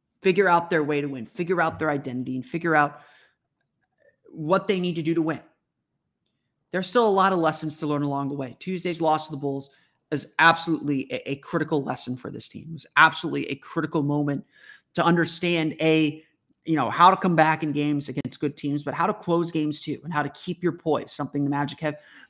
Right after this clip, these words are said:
been okay at, but have also struggled at, at times with, with how they handle late game runs, late game leads, late game deficits, how they handle these late game situations.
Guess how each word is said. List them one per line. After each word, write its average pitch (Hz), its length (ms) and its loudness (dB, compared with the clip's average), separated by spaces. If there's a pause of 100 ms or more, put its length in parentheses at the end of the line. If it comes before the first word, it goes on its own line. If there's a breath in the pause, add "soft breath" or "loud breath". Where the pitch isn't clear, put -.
(140)
been 240 180 10
okay 202 500 4
at, 151 220 0
but 160 100 -4
have 156 80 -4
also 170 220 -2
struggled 185 420 0
at, 117 200 -8
at 165 140 -14
times - 420 -12
with, 139 240 -12
with 135 200 -10
how 143 240 0
they 143 140 -2
handle 131 520 -6 (300)
late 160 320 8
game 156 280 4
runs, 123 320 -6
late 147 260 -2
game 131 260 -4
leads, 110 240 -14
late 139 220 -6
game 143 200 0
deficits, - 400 -8
how 147 160 -4
they 156 160 2
handle 151 260 -2
these 143 180 -4
late 135 140 -4
game 127 180 -6
situations. - 720 -16